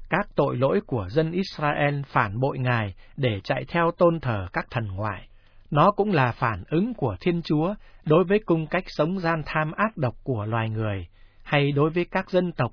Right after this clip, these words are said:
thù nghịch với Thiên Chúa và dân Israel. Nó là khía cạnh trừng phạt trong ngày của Gia-vê,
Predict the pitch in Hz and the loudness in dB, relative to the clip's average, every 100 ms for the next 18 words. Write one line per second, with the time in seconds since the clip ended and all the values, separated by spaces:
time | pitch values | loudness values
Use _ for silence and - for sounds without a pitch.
0 | - 139 117 117 107 - 127 160 156 151 | 0 0 0 -2 -4 -4 -4 -2 -2 -2
1 | 143 143 151 214 - - - 110 90 131 | 0 2 2 -2 -14 -14 -6 -4 -2 -2
2 | 139 147 160 - 135 131 127 120 123 - | 0 0 -2 -4 -2 0 0 -2 -8 -20
3 | _ - - - - - - 170 208 143 | _ -20 -20 -20 -20 -20 0 4 6 4
4 | 135 226 226 147 143 - 131 113 131 120 | 4 0 2 0 0 -2 -2 0 0 0
5 | - 180 180 165 117 101 92 117 90 95 | 0 0 0 0 -2 -2 -6 -8 -8 -2
6 | 151 147 143 139 | 0 2 2 0